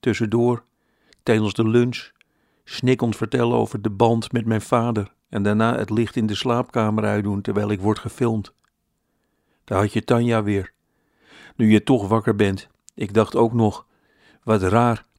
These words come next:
eigenlijk dat ze jou niet vragen om in een luchtballon over Nederland te zweven en dat je dan gedichten voorleest over wat je allemaal ziet."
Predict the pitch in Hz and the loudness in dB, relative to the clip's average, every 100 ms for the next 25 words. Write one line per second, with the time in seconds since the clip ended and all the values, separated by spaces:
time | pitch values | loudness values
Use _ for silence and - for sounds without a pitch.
0 | _ _ _ _ _ _ 120 113 98 101 | _ _ _ _ _ _ -2 0 0 2
1 | 113 107 120 113 110 104 - 123 117 113 | 2 2 2 4 2 0 -4 -2 0 0
2 | 117 113 107 104 104 139 139 120 113 117 | -2 0 2 0 2 0 2 2 4 4
3 | 117 113 110 107 131 170 165 143 120 113 | 2 0 0 2 2 2 0 -2 -4 -4
4 | 131 120 117 110 98 - - 101 107 113 | 0 0 0 -4 -10 -10 -6 -4 -2 -2
5 | 110 107 - _ _ - 95 131 147 - | 0 -2 -4 _ _ -6 0 2 0 -4
6 | - 131 123 117 107 113 101 101 101 110 | -4 -2 0 0 0 -2 0 -2 -2 -2
7 | 117 107 101 98 127 143 - | 0 0 0 0 0 -2 -8